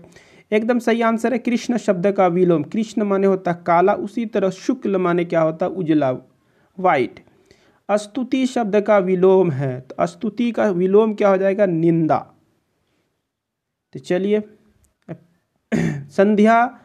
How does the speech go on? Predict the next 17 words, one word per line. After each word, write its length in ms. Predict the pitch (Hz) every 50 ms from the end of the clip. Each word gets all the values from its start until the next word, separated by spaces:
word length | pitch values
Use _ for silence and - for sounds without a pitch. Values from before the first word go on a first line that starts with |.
| _ _ _ _ _ _ _ _ _
शब्द 360 | _ - - 208 190 185 214 202
का 200 | 202 214 202 202
विलोम 440 | 190 185 180 175 180 185 185 180
होगा, 260 | 170 165 156 143 135 131
संध्या 440 | - - 185 185 175 180 202 202
माने 200 | 202 196 170 170
शाम, 360 | 156 - 170 165 180 202 233 220
प्रातः 460 | - - 165 165 165 165 - 196 185
माने 220 | 175 165 151 147
सुबह, 300 | 139 - 147 135 135 131
तो 140 | 127 - 147
ऑप्शन 320 | 151 147 - - 185 180
ए 120 | 185 175 170
बिल्कुल 360 | 165 170 170 175 214 202 196
सही 240 | 202 - 196 196 196
है। 240 | 202 214 240 - - - _ _ _ _ _ _ - 151
दूषित, 520 | 147 175 208 202 - 254 247 247 - -